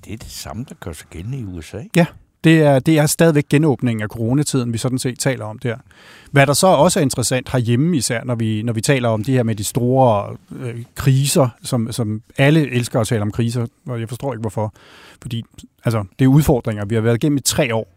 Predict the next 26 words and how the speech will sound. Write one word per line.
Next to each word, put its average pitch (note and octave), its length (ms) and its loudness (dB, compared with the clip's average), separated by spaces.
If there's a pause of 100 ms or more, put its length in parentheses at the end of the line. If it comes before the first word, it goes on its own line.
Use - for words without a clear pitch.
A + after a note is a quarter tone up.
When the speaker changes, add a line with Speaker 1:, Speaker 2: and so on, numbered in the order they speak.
(160)
Speaker 2:
med B2+ 100 2
turbulens, G#2+ 540 -2
ikke? C3 140 -4 (140)
Altså, A2 140 -4
Speaker 1:
Mhm. G#2+ 180 -4
Speaker 2:
vi A#2+ 60 -2
er A2+ 140 -4
ret A2 100 -6
gode G#2+ 240 -4
til - 80 -4
at A2 40 -2
håndtere G#2 280 -6
kriser. A2+ 360 -12 (520)
Men C3 260 2
hvis C3+ 200 -2
vi C#3 60 0
ser F3+ 240 0
på, C#3 220 -2
hvad B2 120 -2
danskerne B2 400 -4
gjorde B2 480 -2
i A#2+ 100 -6
tyve A2+ 260 -6
toogtyve, C3 600 -10 (500)
så - 180 2
faldt - 420 -2